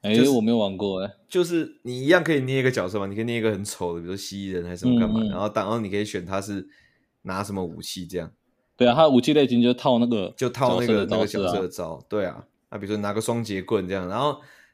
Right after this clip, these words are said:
Speaker 2: 你一样征战模式，它就有一点大地图，然后你的很多的角色就会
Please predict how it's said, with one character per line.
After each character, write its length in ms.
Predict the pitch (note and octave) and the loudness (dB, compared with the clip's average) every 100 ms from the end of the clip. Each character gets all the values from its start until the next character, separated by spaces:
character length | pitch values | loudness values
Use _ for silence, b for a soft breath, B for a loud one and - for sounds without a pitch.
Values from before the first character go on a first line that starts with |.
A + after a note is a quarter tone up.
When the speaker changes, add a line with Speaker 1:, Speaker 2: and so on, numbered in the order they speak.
| _ - | _ -6
Speaker 2:
你 120 | A#2+ | -4
一 140 | B2 | -2
样 200 | C3+ F#3 | -2 -2
征 140 | F3 D#3+ | -2 0
战 140 | E3 | 2
模 140 | B2+ C3 | 2 2
式， 60 | |
它 100 | D3+ | 0
就 100 | D3 | 2
有 100 | B2 | 4
一 40 | A2 | 2
点 120 | G2+ | 0
大 200 | B2+ A2 | -2 -2
地 200 | B2 G#2+ | -4 -8
图， 320 | - - - | -8 -14 -12
然 120 | G2+ B2 | -4 0
后 300 | C#3+ - - | -2 -4 -10
你 100 | A2+ | -6
的 240 | G#2 G#2 | -4 -4
很 180 | F#2 G2+ | -6 -4
多 180 | G#2 C3 | 0 0
的 120 | A#2 | 0
角 180 | - F#2 | -2 -6
色 140 | A#2 | -6
就 160 | A2 A2+ | -4 -2
会 220 | A2 G2 | -2 -2